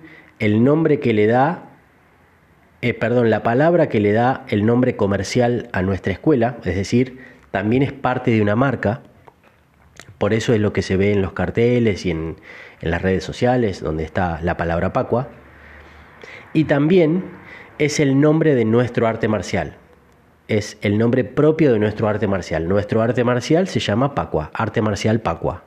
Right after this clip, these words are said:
No es ni karate, ni taekwondo, ni judo, que son incluso de otro origen que no es chino. Eh, tampoco es kung fu ni wushu, que es de origen chino, pero no es lo mismo, es posterior a Pacua. Estos son posteriores a Pacua, muy posteriores.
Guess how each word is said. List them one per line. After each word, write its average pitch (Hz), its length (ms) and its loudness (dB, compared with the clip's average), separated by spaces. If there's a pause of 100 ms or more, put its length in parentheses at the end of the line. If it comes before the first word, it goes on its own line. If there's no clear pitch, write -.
(200)
No 104 240 0
es 107 400 -4
ni 104 480 0 (720)
karate, 117 460 -2
ni 110 140 2
taekwondo, 107 500 0
ni 104 100 0
judo, 135 380 4
que 92 100 0
son 98 380 -2
incluso 107 500 0
de 98 140 2
otro 101 240 0
origen 107 380 0
que 90 100 -4
no 92 100 0
es - 80 -6
chino. 120 460 2 (600)
Eh, 95 240 0
tampoco 104 460 -2
es 104 80 -4
kung 104 220 0
fu 139 280 2
ni 107 120 2
wushu, 135 520 2 (160)
que 101 360 0
es 95 60 -2
de 107 60 2
origen 95 360 0
chino, 131 400 2
pero 104 360 0
no 95 260 2
es 98 200 -4
lo 104 80 2
mismo, 113 300 2
es 92 100 -2
posterior 104 540 0
a 107 100 -2
Pacua. 101 480 -2
Estos 117 300 -2
son 95 160 -2
posteriores 95 560 0
a 82 80 0
Pacua, 90 320 -2
muy 117 320 2
posteriores. 80 720 -4